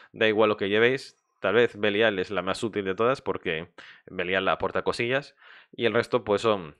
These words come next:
las dos Arcanum a tope. Este que está con una estrella, así que aporta el buffo más pequeño, que es conseguir cap, si no me equivoco. Y como no llego al cap, me da igual.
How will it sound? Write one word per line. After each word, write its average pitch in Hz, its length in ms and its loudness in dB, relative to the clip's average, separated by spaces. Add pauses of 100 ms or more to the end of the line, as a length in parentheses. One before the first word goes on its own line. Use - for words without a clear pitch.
las 85 260 -4
dos 101 100 -6
Arcanum 120 480 2
a 95 80 -2
tope. 160 380 -2 (420)
Este 113 280 -2
que 95 60 -8
está 104 360 -2 (360)
con 98 160 -2
una 107 140 -4
estrella, 120 360 0
así 101 180 -6
que 85 180 -2
aporta 98 360 -2
el 98 100 0
buffo 95 260 -6
más 90 220 -4
pequeño, 101 440 -4
que 90 120 -2
es - 240 -10
conseguir 104 680 -6
cap, - 320 0
si - 160 -10
no 101 80 -6
me 92 80 -4
equivoco. 98 460 -6
Y 85 120 -12
como 90 180 -10
no 90 60 -8
llego 92 120 -2
al 85 100 -4
cap, 101 300 -6
me 87 120 -12
da 78 120 -8
igual. 110 320 -2